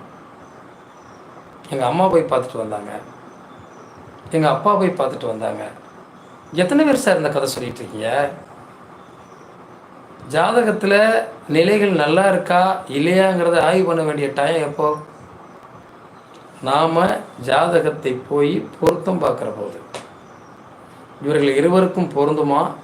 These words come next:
சிறப்பா இருப்பாங்களா அப்படிங்கிறத கணிக்கிறோம். அப்ப இவர்களுக்கு பொருத்தம் இருக்கா, கணவன் மனைவி மன வாழ்க்கை சிறப்பா இருக்குமாங்கிறத கணிக்கிறோம். செவ்வாய் தோஷம் இருக்கா, சர்ப்ப தோஷம் இருக்கா,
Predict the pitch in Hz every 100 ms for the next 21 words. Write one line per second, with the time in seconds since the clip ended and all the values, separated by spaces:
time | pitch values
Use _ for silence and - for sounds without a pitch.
0 | - - 147 156 156 151 139 135 139 135
1 | 131 131 - - - - - - - 123
2 | 139 143 143 143 143 - 135 107 101 -
3 | - - - - - - - - - -
4 | - 214 190 180 170 147 165 170 175 143
5 | 131 139 - - - - 175 185 170 156
6 | 156 143 143 156 147 143 - - - -
7 | 165 - - 131 127 127 143 - 131 110
8 | - - - - - - - - - -
9 | - - - 175 175 220 196 165 156 135
10 | 131 135 156 - - - 151 151 196 196
11 | 175 156 135 123 151 151